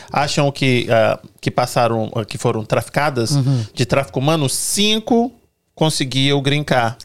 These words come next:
Speaker 2: S-, conseguiu grincar, exato.
Speaker 1: Isso. Agora você falou que o número é diferente.
Speaker 2: O número tá aumentando.
Speaker 1: Aham.
Speaker 2: Biden tá, tá sambando na cara das inimigas. Eu acho que a taxa de aprovação tá cada vez maior. Essa semana a gente teve duas aprovações de tráfico humano em situações bem parecidas, né?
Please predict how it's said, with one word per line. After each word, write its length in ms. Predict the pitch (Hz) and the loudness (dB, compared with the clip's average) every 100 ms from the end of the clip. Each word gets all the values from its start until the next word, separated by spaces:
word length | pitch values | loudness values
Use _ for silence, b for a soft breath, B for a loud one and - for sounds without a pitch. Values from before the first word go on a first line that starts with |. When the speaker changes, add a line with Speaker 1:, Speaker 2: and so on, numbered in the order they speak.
| - | -20
Speaker 2:
S-, 220 | - - - - | -12 -12 -12 -4
conseguiu 440 | 165 151 151 143 | -2 -2 -2 0
grincar, 320 | 143 135 - - | 0 -2 -6 -6
exato. 280 | 123 117 - | -4 -2 0
Speaker 1:
Isso. 360 | 147 123 - - B B | 2 2 0 -10 B B
Agora 320 | - 135 143 | -4 0 0
você 80 | 151 | 0
falou 180 | 156 151 | -2 0
que 80 | 165 | 0
o 40 | |
número 220 | 151 151 | 2 2
é 20 | 147 | 0
diferente. 340 | - 139 113 | 0 0 2
Speaker 2:
O 60 | 196 | 4
número 280 | 208 226 240 | 4 2 2
tá 100 | 254 | 2
aumentando. 680 | 254 285 208 160 120 107 - | 2 0 0 0 -2 -6 -6
Speaker 1:
Aham. 240 | 139 170 175 | -2 0 2
Speaker 2:
Biden 200 | 214 247 | 0 -2
tá, 480 | 226 214 233 269 269 b b b b _ _ - | 0 0 0 -2 -6 b b b b _ _ -4
tá 120 | 190 | -4
sambando 500 | - 220 196 202 240 | 0 0 2 2 2
na 140 | 254 | 0
cara 220 | 247 226 220 | -2 -2 0
das 180 | 214 | 0
inimigas. 640 | 196 196 180 170 185 233 190 | 2 2 2 2 4 2 4
Eu 100 | 185 | 2
acho 160 | 185 | 2
que 60 | - | 0
a 60 | 185 | -2
taxa 200 | 185 180 | -2 0
de 40 | |
aprovação 480 | 175 175 160 151 175 | 0 0 0 -2 -4
tá 120 | 160 | -4
cada 280 | - 170 160 | -4 -2 0
vez 260 | 139 202 208 | 2 0 0
maior. 460 | 190 139 139 196 B B B B | 0 2 2 0 B B B B
Essa 200 | - - | -4 0
semana 340 | - 190 175 190 | 2 2 4 2
a 40 | |
gente 220 | 175 185 | 2 0
teve 200 | - 185 | 0 0
duas 320 | 175 165 240 285 | 2 2 4 2
aprovações 580 | 262 214 190 - 185 | 2 2 2 0 0
de 60 | 170 | 0
tráfico 400 | 160 151 151 - | 0 -2 -2 -2
humano 320 | 135 135 160 | 2 2 2
em 40 | 180 | 0
situações 440 | - 160 - 170 | 0 -2 0 0
bem 180 | 139 180 | 2 0
parecidas, 760 | 190 180 151 - 147 170 208 139 | 0 -2 -2 -2 -2 2 2 2
né? 240 | 135 190 | 2 0